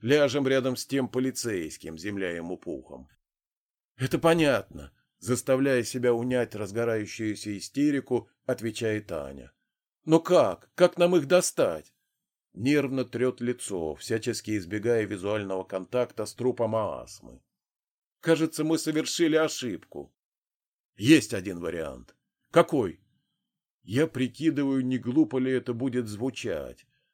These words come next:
Но что мне терять после провала с пяткой? Связать что-то типа каната из наших вещей и попробовать им достать до ключей. Каната? Да,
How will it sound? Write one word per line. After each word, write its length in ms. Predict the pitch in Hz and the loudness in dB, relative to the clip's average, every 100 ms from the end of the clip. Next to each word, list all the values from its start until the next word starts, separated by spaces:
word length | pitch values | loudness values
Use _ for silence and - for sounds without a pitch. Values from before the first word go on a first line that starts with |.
| _ | _
Но 160 | 110 143 | -2 -2
что 240 | - 185 | 4 2
мне 160 | 160 151 | 2 0
терять 480 | 147 139 117 85 - | 0 2 2 2 -6
после 280 | 98 - | -10 -8
провала 440 | 98 98 101 98 92 | -8 -4 -2 -2 -4
с 100 | - | -8
пяткой? 640 | 92 76 65 - 69 65 _ _ _ _ _ _ _ _ _ _ _ _ _ | -10 -10 -10 -16 -18 -18 _ _ _ _ _ _ _ _ _ _ _ _ _
Связать 540 | - 139 143 175 127 | 0 4 6 6 4
что-то 320 | - 135 123 | 2 -2 0
типа 280 | 127 147 127 | -2 -2 -2
каната 480 | 113 127 151 143 123 | -2 -2 0 0 0
из 160 | 127 | -2
наших 400 | 117 135 139 123 | -2 -2 -4 -6
вещей 640 | 139 127 - 107 76 69 - _ _ _ | -4 -4 -4 -6 -8 -10 -16 _ _ _
и 100 | 165 | 0
попробовать 640 | 156 127 139 160 139 131 | 2 2 2 0 2 0
им 160 | 139 123 | -2 -2
достать 440 | 107 - - 123 | -2 -2 -2 -2
до 100 | 107 | -2
ключей. 560 | 104 110 - 78 65 64 _ _ _ _ _ _ _ _ _ | -6 -8 -8 -10 -10 -12 _ _ _ _ _ _ _ _ _
Каната? 680 | 143 123 139 196 - 104 - _ _ _ _ _ | 2 4 0 -2 -2 -10 -12 _ _ _ _ _
Да, 420 | 110 151 101 67 | 2 4 4 0